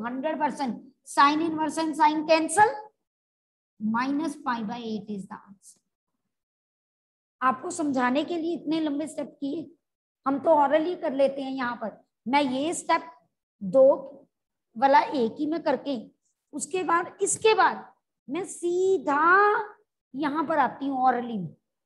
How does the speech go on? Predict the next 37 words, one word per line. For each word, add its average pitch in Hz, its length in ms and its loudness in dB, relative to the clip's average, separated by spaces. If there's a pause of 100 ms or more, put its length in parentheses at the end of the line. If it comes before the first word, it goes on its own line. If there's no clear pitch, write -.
(1300)
क्यों? 392 160 4
क्योंकि 381 320 -2
मुझे 330 320 0
पता 320 260 2
है 208 180 -2 (420)
कि 370 380 -2
मैंने 311 240 0
ये 349 160 -2
step 330 360 -2
करके 320 280 2
दिखाया, 311 420 0
मैं 311 140 -2
ये 294 160 -4
नहीं 294 200 -6
दिखा 269 240 -4
सकती। 208 380 -14 (120)
चलो 294 180 2
ये 302 180 4
कर 277 220 0
लेते 214 260 -8
हैं, 190 80 -14 (640)
क्योंकि 302 200 -4
पता 311 240 -2
है 294 120 0
जब 302 160 2
आप 311 160 4
सिक्सटीन 320 600 -4
को 339 160 0 (720)
एट 330 220 4
से 370 180 -4
करोगे 277 360 0
तो 330 120 -10
वो 349 80 -6 (120)
two 381 200 4
pi 359 240 0
plus 285 320 -6
आएगा, 196 260 -8